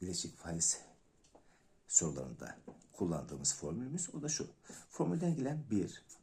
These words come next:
artı faiz, dönem sayısı S diyorum. Yine aynı şekilde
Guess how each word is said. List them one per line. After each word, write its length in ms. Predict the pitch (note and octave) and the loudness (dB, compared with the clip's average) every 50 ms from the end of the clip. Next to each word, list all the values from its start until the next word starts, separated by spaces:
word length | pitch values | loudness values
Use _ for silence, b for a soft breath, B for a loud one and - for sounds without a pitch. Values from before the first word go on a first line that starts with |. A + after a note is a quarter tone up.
| _ - - | _ -8 -4
artı 540 | - F2+ E2 D2+ C#2+ - - D#2 D2+ - - - - - | -2 0 0 -2 -2 -4 -4 -6 -6 -6 -8 -14 -16 -10
faiz, 680 | - - - - - - D#2+ F2+ B2+ C3+ - - - - - _ _ - - - - - - - - - - _ _ - _ _ _ - - - - - - - - - B B B B B B B B B - - | -8 -6 -6 -6 -6 -4 -2 0 0 2 0 -2 -2 -8 -18 _ _ -20 -20 -20 -20 -20 -20 -20 -20 -20 -20 _ _ -20 _ _ _ -20 -20 -20 -20 -20 -20 -16 -14 -12 B B B B B B B B B -4 0
dönem 380 | E2+ E2 E2+ G2+ B2+ C#3+ D3+ C#3+ C3+ - - _ _ _ _ - - | 2 4 4 4 4 2 0 -2 -6 -14 -20 _ _ _ _ -2 6
sayısı 640 | - - - - C3+ C3+ C3 C3 - - D3 C#3 C#3 - - | 10 10 10 10 8 6 6 8 8 6 6 4 -2 -6 0
S 340 | - - - C3 C3 B2 - | 2 2 4 4 4 2 4
diyorum. 300 | C3+ C3+ C3 C#3+ C#3 C#3 - - - - - _ - - B B B B B B B B | 4 2 2 2 -2 -6 -8 -12 -18 -20 -18 _ -16 -16 B B B B B B B B
Yine 260 | A#2 B2 C3+ C3 - - | 0 2 2 2 2 2
aynı 200 | B2+ C3+ B2+ A2 | 2 2 2 2
şekilde 460 | - F#2 E2+ F2 D#2+ C#2+ - - - | 2 0 0 -2 -2 -4 -4 -8 -8